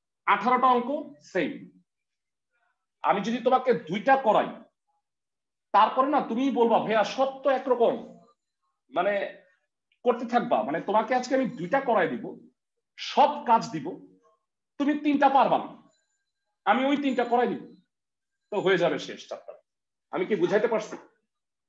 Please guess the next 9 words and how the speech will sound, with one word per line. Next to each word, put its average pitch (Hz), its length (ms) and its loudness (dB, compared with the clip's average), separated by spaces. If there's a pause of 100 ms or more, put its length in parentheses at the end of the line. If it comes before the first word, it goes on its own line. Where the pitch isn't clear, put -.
(520)
তার 202 200 2
জন্য 254 240 0
কি 247 160 -6
করতে 240 280 -2
হবে? 240 480 -4 (680)
তোমাকে 226 680 -2 (220)
next 147 560 -4
ক্লাসের 226 520 -2
আগে, 180 580 0